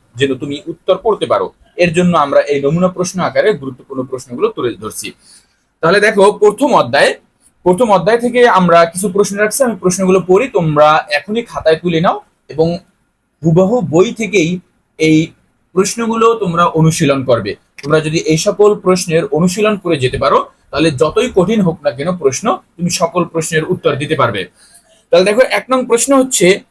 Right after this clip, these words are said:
সমৃদ্ধ সংখ্যা কাকে বলে? তিনটি সমৃদ্ধ সংখ্যার উদাহরণ দাও। আমরা জানি প্রকৃত গুণনীয়কের মান যদি ওই সংখ্যার চেয়ে বড় হয়, তাকে আমরা সমৃদ্ধ সংখ্যা বলি। আর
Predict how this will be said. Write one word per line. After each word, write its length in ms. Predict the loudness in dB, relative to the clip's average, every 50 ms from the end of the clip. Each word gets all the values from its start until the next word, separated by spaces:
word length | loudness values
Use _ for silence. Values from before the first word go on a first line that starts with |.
| _ _ -6 -4 0
সমৃদ্ধ 400 | 2 2 2 2 0 0 0 0 -2
সংখ্যা 340 | 0 0 -2 0 0 -2 0 0 -2
কাকে 200 | -2 -2 -2 0
বলে? 220 | 0 2 2 2 0 0 -2 _ _ _ _ _ _ _
তিনটি 240 | -2 -2 0 0 -2 -4
সমৃদ্ধ 460 | -4 -4 -4 -4 -4 -4 -4 -2 -2 -2
সংখ্যার 380 | -2 -2 -4 -4 -4 -2 -2 0 0
উদাহরণ 320 | 0 0 0 2 0 0 -2 -4 _ _ _ _ -4
দাও। 200 | -2 -2 -2 -2 -4 -8 _ _ _ _ _ _
আমরা 200 | -4 0 2 0 2
জানি 280 | 2 2 0 0 -2 -6 -8 _ _ _ _ _ _ _ _ _ _ _ _ _ 0
প্রকৃত 320 | 0 0 0 -4 -8 -6 -2 0
গুণনীয়কের 600 | 2 2 4 4 4 2 2 2 0 0 -2 -2 0
মান 220 | 0 0 0 0 -2
যদি 260 | -4 -4 -4 -4 -4 -6 -6 -8 _ _ _ _ _ -2
ওই 140 | -2 0 0 -2 -4
সংখ্যার 320 | -4 -6 -4 -4 -4 -4 -4
চেয়ে 200 | -6 -8 -6 -2 -2
বড় 120 | 0 0 0
হয়, 180 | -2 -2 -4 -6
তাকে 160 | -8 -8 -10 -8
আমরা 160 | -8 -8 -8 -8
সমৃদ্ধ 320 | -8 -8 -6 -6 -8 -8 -10 -12 -10
সংখ্যা 220 | -10 -10 -10 -8 -8
বলি। 220 | -6 -4 -4 -4 -6 -8 _ _ _ _
আর 120 | -4 -4